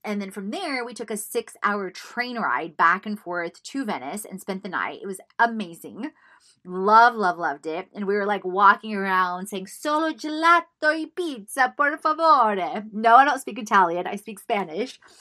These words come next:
But it's, it's familiar enough to where I was, you know, I guess you could say, imitating the accent. And it was funny because I would talk to people in Spanish and they would understand and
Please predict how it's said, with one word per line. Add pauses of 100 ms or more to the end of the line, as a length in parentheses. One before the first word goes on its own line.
(300)
But
it's,
it's (100)
familiar
enough (200)
to (640)
where
I
was,
you
know, (500)
I
guess
you
could
say,
imitating
the
accent. (440)
And
it
was
funny
because
I
would
talk
to
people
in
Spanish
and
they
would
understand
and